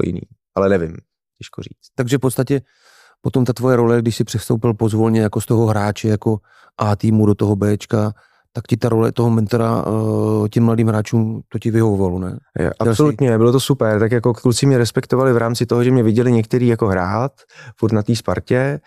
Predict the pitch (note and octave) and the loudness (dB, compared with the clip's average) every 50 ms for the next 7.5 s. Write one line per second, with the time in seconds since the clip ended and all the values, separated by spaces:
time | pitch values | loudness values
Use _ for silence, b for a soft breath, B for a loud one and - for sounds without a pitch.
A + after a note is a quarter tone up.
0 | B B B B B B - - - G1+ G1+ - - C#2 A#1+ F2+ F#2+ - - F#2+ | B B B B B B -6 -6 -4 -4 -4 -4 -4 -6 -6 -6 -6 -4 -2 -2
1 | F#2+ F2+ - A2 A2+ A2 G#2+ - - A2+ G#2+ G#2+ G2 G#2 G#2+ G#2+ G#2 - B2 A#2 | -2 0 0 0 0 0 0 0 0 0 2 2 0 0 -2 -2 -2 0 0 0
2 | A#2 - - B2 A2+ F2+ E2+ F2+ F2+ - - - C3 C3+ C3+ - G2 G#2+ A2 A2 | 0 0 0 0 2 0 0 -2 -4 -8 -4 0 2 2 2 2 2 0 0 0
3 | A2 A#2+ A2 - B2 A#2+ A#2+ A#2+ A2+ G#2+ A#2+ B2 A#2 A#2 A2 B2+ B2 B2 A#2+ - | 0 0 0 2 2 2 4 2 2 4 4 4 4 2 2 2 2 2 2 0
4 | - A#2 A#2 A#2 A#2 A#2 B2 A#2+ - _ - - - A2+ A2 - - - A2+ A2+ | 0 0 0 0 0 -2 -4 -6 -8 _ -6 -4 -2 -2 -2 -4 -2 -2 0 0
5 | A#2+ A#2+ A#2+ A2+ A#2+ A#2 - _ _ _ _ _ _ _ - A#2+ A#2 A2 B2+ C3+ | 0 0 0 0 -2 -4 -6 _ _ _ _ _ _ _ -2 -2 0 0 0 0
6 | A#2+ A2 F#2 F2 F2 F2 E2+ - B B B B B B B B B - F#2 F#2+ | 2 2 2 2 2 0 -2 -4 B B B B B B B B B -2 0 0
7 | F#2+ - - A#2 - - A#2 A2+ A2 A2 | 0 2 0 0 2 2 2 2 2 2